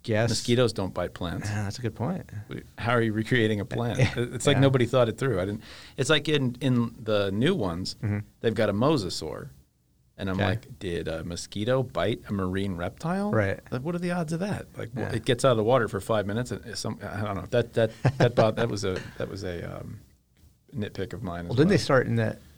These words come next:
Speaker 1: in the last one, like, Jur-, the Jurassic World franchise?
Speaker 2: Mm-hmm.
Speaker 1: Don't they kind of admit to just making stuff? Like,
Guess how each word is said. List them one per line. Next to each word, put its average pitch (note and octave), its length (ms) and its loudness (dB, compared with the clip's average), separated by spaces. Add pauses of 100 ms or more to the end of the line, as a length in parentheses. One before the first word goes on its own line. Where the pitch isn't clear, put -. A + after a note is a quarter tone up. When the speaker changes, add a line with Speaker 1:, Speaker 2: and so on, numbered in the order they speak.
Speaker 1:
in B2+ 60 0
the A#2+ 120 4
last A2 520 0
one, G2 320 -4 (100)
like, G#2+ 140 -4
Jur-, G#2+ 240 -2
the G2+ 100 -4
Jurassic G#2 500 0
World G#2+ 380 -2 (380)
franchise? G2 600 -4 (240)
Speaker 2:
Mm-hmm. A2 100 -6
Speaker 1:
Don't A2+ 200 0
they A2+ 200 2
kind A2 280 -2
of F#2+ 80 -2
admit F#2+ 280 -4
to G#2 60 -6
just F#2 180 -4
making F#2 340 -2
stuff? G2+ 420 -6
Like, F#2 300 -8